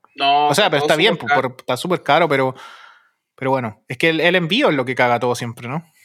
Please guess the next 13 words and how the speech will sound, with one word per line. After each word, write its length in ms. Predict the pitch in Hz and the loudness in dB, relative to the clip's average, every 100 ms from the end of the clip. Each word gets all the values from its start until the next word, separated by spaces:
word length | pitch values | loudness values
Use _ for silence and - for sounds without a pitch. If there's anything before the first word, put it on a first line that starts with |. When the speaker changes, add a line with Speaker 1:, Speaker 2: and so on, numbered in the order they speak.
| _ _ - | _ _ -8
Speaker 1:
Sí, 200 | - 359 | -2 -2
porque 200 | 349 254 | 0 0
en 60 | 240 | 0
definitiva 420 | 240 233 226 277 | -2 -2 0 0
los 140 | 254 | 0
discos 760 | 202 - 277 269 254 226 208 175 | -2 -8 -4 0 2 2 0 0
en, 680 | 175 160 156 151 151 156 151 185 | -2 0 -2 -4 -6 -10 -8 -4
en, 140 | 180 190 | -4 -2
en 100 | 190 | 0
el 120 | 180 | 0
país 200 | 175 202 | 2 2
de 60 | 233 | 2
origen, 560 | 220 220 269 269 285 | 0 0 -2 -2 -6